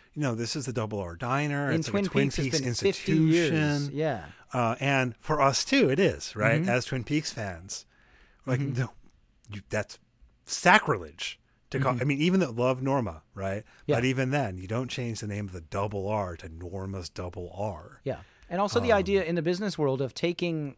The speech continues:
Speaker 2: the face of the franchise, taking your name. You are the symbol of the company now.
Speaker 1: Yeah.
Speaker 2: You're not a human, Norma.
Speaker 1: You are a brand.
Speaker 2: You are a brand.
Speaker 1: Think of yourself as a brand.
Speaker 2: Yeah.
Speaker 1: And what are we gonna do in terms of, you know, promoting the brand that is Norma?
Speaker 2: Right.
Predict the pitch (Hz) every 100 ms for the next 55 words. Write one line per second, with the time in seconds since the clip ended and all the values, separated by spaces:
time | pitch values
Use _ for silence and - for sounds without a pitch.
0 | _ 135 143 - 185 180 160 - 151 151
1 | 135 - - 170 165 180 170 156 147 104
2 | 131 190 190 170 156 143 139 - 180 180
3 | 165 151 131 139 175 170 147 123 117 117
4 | 185 240 196 - 156 139 127 123 120 120
5 | 143 170 127 127 160 135 117 110 101 101
6 | 90 135 180 190 202 151 147 196 240 147
7 | 185 196 185 175 160 - 147 120 101 107
8 | 90 92 85 78 135 123 170 190 196 165
9 | 151 117 123 120 107 95 - 104 92 98
10 | 85 78 - _ _ - - 104 85 -
11 | 127 120 117 107 95 - - - 113 107
12 | 107 104 110 107 92 95 92 90 82 87
13 | 82 85 80 76 143 107 87